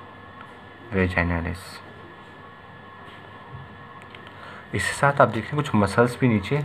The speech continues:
descend कर रहे हैं जो स्क्रोटल सैक की wall बनाएंगे। तो ये सब muscles भी यहाँ पर बना लेते हैं। ये मसल्स इसके साथ कुछ नीचे आएंगे।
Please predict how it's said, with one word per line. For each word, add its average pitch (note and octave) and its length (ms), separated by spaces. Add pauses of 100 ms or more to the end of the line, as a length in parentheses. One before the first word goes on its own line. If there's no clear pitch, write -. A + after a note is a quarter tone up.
(160)
descend F#2+ 340
कर F2+ 220
रहे E2 140
हैं - 120 (400)
जो G2+ 60
स्क्रोटल G2+ 360
सैक F#2+ 260
की C3 360 (180)
wall F#2 180
बनाएंगे। E2+ 440 (460)
तो G#2 80
ये F#2+ 40
सब A2+ 140
muscles F#2+ 340
भी A#2 200
यहाँ F#2 180
पर G2 160
बना F#2+ 300
लेते F#2+ 300
हैं। C#3 80
ये - 520
मसल्स F#2 420
इसके G#2 160
साथ F#2 220
कुछ - 280
नीचे F#2+ 260
आएंगे। F#2 280